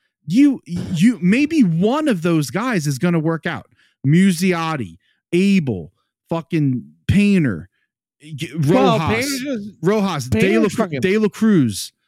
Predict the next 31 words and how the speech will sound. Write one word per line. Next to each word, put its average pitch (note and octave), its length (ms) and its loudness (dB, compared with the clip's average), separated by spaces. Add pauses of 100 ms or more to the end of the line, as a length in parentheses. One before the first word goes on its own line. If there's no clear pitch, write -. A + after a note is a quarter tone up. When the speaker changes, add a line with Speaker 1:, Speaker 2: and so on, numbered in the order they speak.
(180)
Speaker 1:
fucking, E3 680 -4 (360)
like, G#3 220 -4
all G#3+ 200 -4
these A#3 260 0
guys, G3+ 500 -4
like, D3 240 -4 (300)
Speaker 2:
Yeah, D#3+ 80 -2
let F3 160 0
me F#3+ 60 0
know F#3 180 2
when F3 140 -2
they D#3 120 0
all D3 220 -2
hit, B2+ 420 -4
because, B2+ 500 -4
uh, B2+ 280 -4
it C#3 60 0
would C#3 140 0
be C#3+ 100 -6
the C#3 100 -10
most C#3 280 -6
incredible C3 420 -6
farm B2 360 -6
system A2+ 380 -8
hit A2 200 -4
of A2+ 100 -2
all G#2+ 200 -4
time. G2+ 440 -8
Speaker 1:
<laughs> - 40 -8
It E4 420 0
would. D4 480 -2